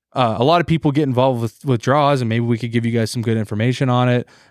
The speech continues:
uh, kinda show you how our strategy is and, like, kinda what our next step is in the hunting. 'Cause, you know, when you're, when you're as involved in this as we are, you're thinking about hunting year round, and, like, you're thinking about what's the next step. And, like,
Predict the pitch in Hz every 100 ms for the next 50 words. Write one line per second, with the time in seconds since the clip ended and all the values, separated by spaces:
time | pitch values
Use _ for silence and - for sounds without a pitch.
0 | - 107 101 98 - 123 113 123 110 107
1 | 101 117 - 123 117 113 113 110 107 107
2 | 95 92 - 113 110 113 - - 104 117
3 | 120 - 131 110 117 107 101 98 120 135
4 | 113 120 - - _ _ _ _ - 113
5 | 120 131 135 131 139 151 - 147 160 180
6 | 175 127 139 139 120 123 139 139 135 139
7 | 135 110 110 131 143 156 - _ _ 135
8 | 170 220 214 160 160 180 123 131 120 139
9 | 87 95 - 117 113 110 110 123 139 120
10 | 113 139 - 135 127 - - 117 - 104
11 | 104